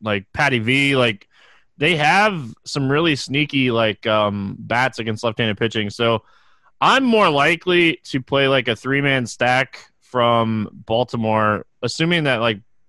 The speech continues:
you know, Severino might be back, he might still be out, but, like, Alberto's forty-two hundred, Nunez is thirty-eight hundred. Like, I like potentially looking at, like, a three-man stack here. Um, Pat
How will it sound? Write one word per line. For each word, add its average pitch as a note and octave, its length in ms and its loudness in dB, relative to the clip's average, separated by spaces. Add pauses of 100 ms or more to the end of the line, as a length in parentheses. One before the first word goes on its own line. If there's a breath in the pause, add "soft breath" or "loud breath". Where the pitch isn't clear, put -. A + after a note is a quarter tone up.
(240)
you A2+ 160 -4
know, A2 60 0
Severino A2+ 580 -2
might A2 240 -2
be A2+ 80 -4
back, G#2+ 340 -2
he A#2 60 -8
might G#2+ 280 -4
still A2 160 -6
be G2+ 140 -4
out, A2 260 0
but, G2+ 140 -6
like, A2 260 -4 (540 soft breath)
Alberto's D#3 560 2
forty-two C#3+ 420 0
hundred, C#3 460 0
Nunez C#3+ 420 0
is C3 140 -6
thirty-eight B2 460 0
hundred. C#3+ 480 0
Like, A#2+ 280 -2 (480)
I D3 120 2
like E3 480 0
potentially D#3 400 -2
looking C#3 240 0
at, C3 40 0
like, B2+ 140 0
a A#2+ 80 0
three-man C3 520 -2
stack A#2 440 -4
here. A2 460 0
Um, G#2 720 -2
Pat C#3+ 340 -2